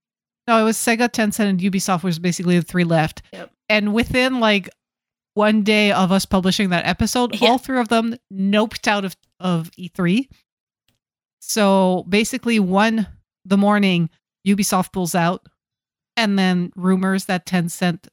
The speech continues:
Speaker 1: and Sega might, and then rumors confirm, and then, like, twelve hours later, E three canceled.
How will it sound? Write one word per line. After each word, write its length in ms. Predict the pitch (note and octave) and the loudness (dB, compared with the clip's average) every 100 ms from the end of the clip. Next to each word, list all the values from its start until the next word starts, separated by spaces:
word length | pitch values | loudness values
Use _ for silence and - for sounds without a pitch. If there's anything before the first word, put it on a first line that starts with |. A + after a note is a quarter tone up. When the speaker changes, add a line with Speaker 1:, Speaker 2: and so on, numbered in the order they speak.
| - | -2
Speaker 1:
and 260 | F3+ E3 | 0 0
Sega 360 | F3 - E3+ F3 | -4 -4 -2 0
might, 280 | E3 E3+ - _ _ _ _ _ _ | 0 -2 -4 _ _ _ _ _ _
and 100 | G3+ F3+ | -2 2
then 200 | F3 E3+ - | 0 -2 0
rumors 320 | G3 G#3 F#3+ | 2 4 2
confirm, 420 | - F3 - E3+ E3+ | 2 -2 2 0 2
and 160 | F3+ F3 | 0 2
then, 120 | F3+ | 2
like, 160 | F3 D#3+ | 2 0
twelve 220 | F#3+ E3+ | 0 2
hours 280 | E3+ E3 D#3+ | 2 0 0
later, 300 | D#3+ D#3+ D#3+ - | 0 0 -2 -2
E 100 | D#3+ | -2
three 180 | D3+ | -2
canceled. 440 | C#3+ D3+ C3+ - | -4 -6 -10 -18